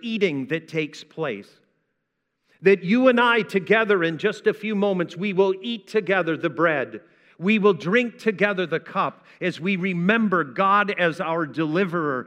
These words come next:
and Jesus for what he's done for us. Now, here's another amazing thing. It's this. Jesus is eating this meal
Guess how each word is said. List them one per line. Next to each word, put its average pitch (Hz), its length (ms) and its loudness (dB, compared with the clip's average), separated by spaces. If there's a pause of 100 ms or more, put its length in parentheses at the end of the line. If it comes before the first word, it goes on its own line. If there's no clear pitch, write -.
(160)
and 151 240 -2
Jesus 156 580 -4
for - 160 -8
what 151 260 -2
he's 143 300 -10
done 131 520 -6 (260)
for 117 300 -4
us. - 320 -18 (1800)
Now, 156 120 0
here's 247 300 0
another 196 380 2
amazing 160 560 -4
thing. 113 420 -10 (920)
It's - 220 -6
this. 156 240 -2 (1200)
Jesus 165 760 -2 (920)
is 170 180 4
eating 247 380 -2
this 226 260 4
meal 202 420 2